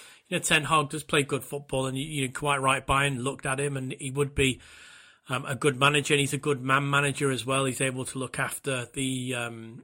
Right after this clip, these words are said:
you know, the, the youth players. He's also able to look after the, the senior players, and, and he's able to get his message across. Uh, just for me, though, Dortmund has that fit of a coach that needs to be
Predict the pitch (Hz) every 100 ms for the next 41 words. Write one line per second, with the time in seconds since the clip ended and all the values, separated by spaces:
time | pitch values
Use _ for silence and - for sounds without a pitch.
0 | _ - 131 117 135 123 120 135 131 -
1 | 131 135 120 120 131 120 139 123 127 123
2 | 135 120 - 123 - 123 120 123 143 127
3 | - 143 131 123 - 127 127 120 139 -
4 | 143 131 151 143 139 143 147 143 120 143
5 | - 135 127 - 120 - - - - -
6 | - - - - _ 196 180 - 139 160
7 | 160 127 113 151 165 160 135 123 127 131
8 | 113 - - 123 - - - _ _ _
9 | 139 127 - 135 135 - 131 117 - 123
10 | 143 139 - - 120 123 120 110